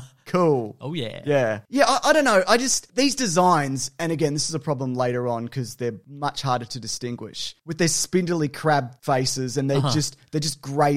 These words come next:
Speaker 1: I'm talking about Decepticons specifically. They're just grey monsters just kind of jaggedly running about.
Speaker 2: And it's difficult to determine in any given action sequence which ones have been destroyed,
Speaker 1: <laughs>
Speaker 2: which ones are still left,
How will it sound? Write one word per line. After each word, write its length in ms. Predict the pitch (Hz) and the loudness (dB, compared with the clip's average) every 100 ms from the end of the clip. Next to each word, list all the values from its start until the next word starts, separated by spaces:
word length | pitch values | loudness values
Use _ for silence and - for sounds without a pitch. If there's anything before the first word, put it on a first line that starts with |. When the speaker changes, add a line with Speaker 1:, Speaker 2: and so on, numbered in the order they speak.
| 147 | 0
Speaker 1:
I'm 80 | |
talking 80 | 180 | 0
about 160 | 190 139 | 2 0
Decepticons 480 | 131 139 135 127 123 | -2 -6 -4 -8 -8
specifically. 500 | 120 - 127 127 120 | -10 -10 -10 -10 -4
They're 140 | 165 | -2
just 220 | 160 123 | -2 -4
grey 500 | 151 147 165 156 151 | -4 0 2 4 4
monsters 640 | 139 143 147 - 139 127 123 | 2 0 -2 -2 -4 -6 -4
just 180 | 139 | -4
kind 140 | - 139 | -2 -2
of 140 | 131 - | -4 -8
jaggedly 540 | - 156 151 156 135 139 | 0 2 2 0 -2 0
running 340 | 135 131 127 | 0 0 -2
about. 280 | 120 120 123 | -4 -2 0
Speaker 2:
And 80 | 117 | 0
it's 180 | 220 - | -2 -4
difficult 580 | 247 247 247 233 208 _ | -4 -6 -4 -4 -4 _
to 140 | - 196 | -6 -4
determine 600 | 180 - 185 180 185 175 | -4 -2 -2 0 -2 -4
in 180 | 160 156 | -4 -2
any 200 | 165 147 | -2 -4
given 280 | 151 143 | -4 -2
action 400 | 139 151 - 156 | -2 -4 -6 -8
sequence 540 | 143 160 139 147 143 - _ _ | -4 -4 -4 -6 -6 -8 _ _
which 280 | 123 151 - | -12 -10 -8
ones 240 | 151 147 | -6 -6
have 140 | 135 123 | -6 -4
been 180 | 135 120 | -4 -4
destroyed, 640 | 117 - 151 143 147 143 | -6 -6 -4 -2 -2 -4
Speaker 1:
<laughs> 260 | - 226 180 | 0 4 4
Speaker 2:
which 200 | 170 - | 2 -2
ones 200 | 185 170 | -4 -2
are 40 | |
still 400 | 165 - 196 170 | -2 -2 -2 -2
left, 360 | 175 202 - | 0 -2 -4